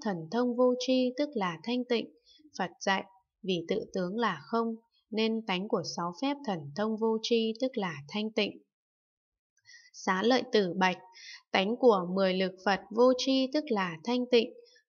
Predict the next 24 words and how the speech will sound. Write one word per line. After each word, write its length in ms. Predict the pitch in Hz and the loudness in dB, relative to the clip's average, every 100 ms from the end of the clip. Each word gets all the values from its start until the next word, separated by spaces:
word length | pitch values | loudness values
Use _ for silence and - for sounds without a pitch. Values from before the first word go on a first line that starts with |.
| - | -10
Phật 120 | 196 180 | -8 -8
dạy, 280 | - 202 - - | -2 -2 -2 -8
như 240 | 196 233 240 | 0 2 4
vậy 220 | 220 214 | 2 0
là 200 | 277 180 | -4 -8
rốt 200 | 147 233 247 | -2 -2 -2
ráo 260 | 190 175 202 | -4 -6 -4
thanh 240 | 240 240 | -4 0
tịnh. 240 | 240 214 - - - - | 2 0 -2 -18 -20 -20
Xá 300 | - - 180 | -10 -4 -2
lợi 200 | 202 240 - | 0 0 -2
tử 160 | - 190 165 | -4 -4 -2
bạch, 200 | 180 180 - _ _ _ _ | -2 -2 -4 _ _ _ _
tại 180 | 220 220 - | 0 0 -2
sao 280 | 262 262 262 262 | 0 2 0 -2
tánh 240 | 196 202 | -2 0
của 240 | 233 208 175 | 2 2 2
mười 180 | 185 175 | -2 0
lực 180 | 185 175 - | -2 -4 -4
Phật 120 | 196 - | -6 -4
vô 160 | - 247 | 0 2
tri 320 | 254 262 262 262 | 2 0 0 0
tức 120 | 302 | -2
là 260 | 302 196 175 | -2 -4 -4